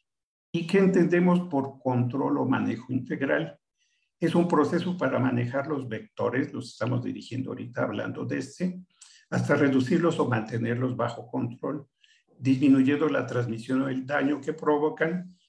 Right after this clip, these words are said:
y esto se hace mediante un análisis situacional,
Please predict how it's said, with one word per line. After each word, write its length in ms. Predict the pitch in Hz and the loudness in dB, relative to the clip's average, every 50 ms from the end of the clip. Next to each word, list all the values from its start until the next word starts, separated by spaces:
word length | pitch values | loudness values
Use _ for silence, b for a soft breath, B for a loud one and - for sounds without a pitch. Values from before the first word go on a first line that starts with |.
| b b _ | b b _
y 100 | - 156 | 2 2
esto 180 | 156 151 156 | 2 2 2
se 140 | 135 123 156 | 0 4 4
hace 200 | 143 131 - 160 | 4 4 4 2
mediante 440 | 139 135 123 117 113 110 110 - 123 | 2 2 2 0 -2 -4 -4 -2 2
un 160 | 131 131 131 | 4 4 4
análisis 600 | 131 127 131 135 127 127 127 - - 135 123 - | 4 4 0 -2 -2 -4 -6 -8 -8 -8 -10 -10
situacional, 920 | - - - - 131 123 120 - - - - - - 131 - 180 - B | -10 -14 -6 -2 -2 0 0 -2 -4 -4 -4 -2 0 0 0 -2 -4 B